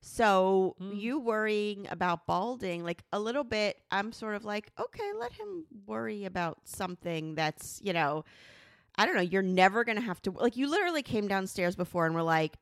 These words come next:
Speaker 1: "Oh, look at these jeans. I think I bought them fifteen years ago, and
Speaker 2: Right.
Speaker 1: they fit perfectly." And I'm like
Speaker 2: That's not what I said.
Speaker 1: No, no, no, no. You said, "I think I bought them fifteen years ago." And I'm looking at him like, I'm looking at you like, "You,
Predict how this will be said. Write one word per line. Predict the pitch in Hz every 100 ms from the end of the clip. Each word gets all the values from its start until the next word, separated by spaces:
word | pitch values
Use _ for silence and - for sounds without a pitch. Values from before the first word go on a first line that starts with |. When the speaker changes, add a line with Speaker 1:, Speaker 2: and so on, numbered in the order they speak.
| _
Speaker 1:
"Oh, | 226 262
look | 240
at | 262
these | 247 254 254
jeans. | - 262 269 180 156 151
I | 165 165
think | - 277
I | 247 175
bought | 185 214
them | 233 202
fifteen | - 247 - 254 240
years | 233 254 349 247
ago, | 185 160 147 151 -
and | 202 208
Speaker 2:
Right. | 202
Speaker 1:
they | 165 160
fit | 160 - 165 254 -
perfectly." | 370 508 - 370 170 120 - - _ _ - - _
And | 233
I'm | 254 277 294
like | 285 240
Speaker 2:
That's | 247 262
not | 294
what | 175
I | 120
said. | - - 117 104 170 285
Speaker 1:
No, | 277 320
no, |
no, | 311 302 277
no. | 220 151
You | 185 254
said, | - 403
"I | 208
think | 220 220 -
I | 208
bought | 190 165 -
them | 196
fifteen | 170 160 233
years | 349
ago." | - 180 -
And | 220
I'm | 254 302
looking | 320 - 247
at | 226
him | 220 214
like, | 202 185 -
I'm | 220 285
looking | 277 220
at | 190
you | 196
like, | 185 180 - - - - _ _ _ _ _ _
"You, | 151